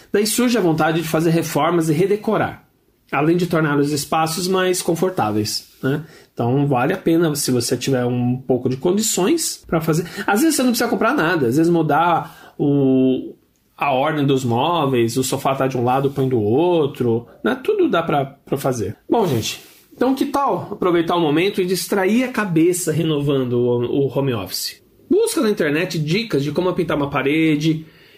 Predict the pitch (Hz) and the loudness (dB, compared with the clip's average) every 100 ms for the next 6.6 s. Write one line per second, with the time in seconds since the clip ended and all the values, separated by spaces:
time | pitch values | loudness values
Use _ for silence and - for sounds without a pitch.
0 | - _ - - - 277 220 123 127 156 | -20 _ -6 -4 -2 0 0 0 -2 -2
1 | 151 143 139 165 165 160 202 220 220 160 | 0 -2 -2 -2 0 0 0 0 0 0
2 | 165 160 151 147 143 139 - 156 160 151 | 0 0 0 -2 -2 -2 -2 -2 -2 -2
3 | 135 135 131 120 143 160 190 180 151 147 | -4 -2 -4 -2 -2 0 0 0 -2 -6
4 | - 269 370 359 - 403 349 302 160 190 | -2 0 0 0 -2 -2 0 0 0 0
5 | 190 143 139 180 175 147 143 147 170 135 | 0 0 0 0 0 0 -2 -2 -2 -2
6 | - - 110 151 120 | -4 -4 -2 -2 -2